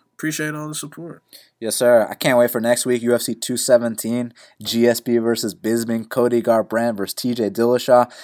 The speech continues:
Speaker 2: Joanna Jędrzejczyk versus Rose, James Vick versus Joe Duffy. I mean, holy shit. These are some serious fights.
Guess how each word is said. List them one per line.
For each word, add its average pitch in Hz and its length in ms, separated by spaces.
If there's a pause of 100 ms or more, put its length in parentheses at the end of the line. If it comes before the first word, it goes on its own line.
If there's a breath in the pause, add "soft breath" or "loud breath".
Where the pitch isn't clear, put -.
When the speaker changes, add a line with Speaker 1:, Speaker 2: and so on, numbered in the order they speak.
(160 loud breath)
Speaker 2:
Joanna 120 460
Jędrzejczyk 123 880
versus 113 320
Rose, 123 580 (440 soft breath)
James 127 460
Vick 127 360
versus 120 460
Joe 127 340
Duffy. 123 500
I 107 80
mean, 104 260
holy 120 380
shit. 117 440
These 123 180
are 113 60
some 107 160
serious 120 420
fights. 117 400